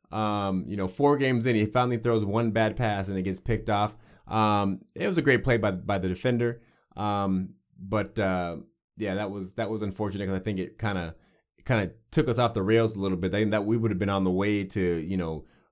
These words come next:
you know, just rolling Miami at that point, how had we score there. Um, no penalties. No penalties in the game. I mean, and that's not even a Seahawk trait.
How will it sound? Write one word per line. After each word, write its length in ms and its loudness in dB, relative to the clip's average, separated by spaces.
you 140 -2
know, 60 -4
just 180 -4
rolling 840 2
Miami 440 -4
at 120 -10
that 200 -6
point, 260 -2
how 100 -4
had 240 -4
we 80 -6
score 320 -6
there. 320 -8
Um, 460 -6
no 260 6
penalties. 520 2
No 340 8
penalties 480 2
in 80 -2
the 80 0
game. 320 -6
I 120 0
mean, 380 2
and 140 0
that's 160 4
not 140 0
even 160 2
a 60 0
Seahawk 400 0
trait. 340 -2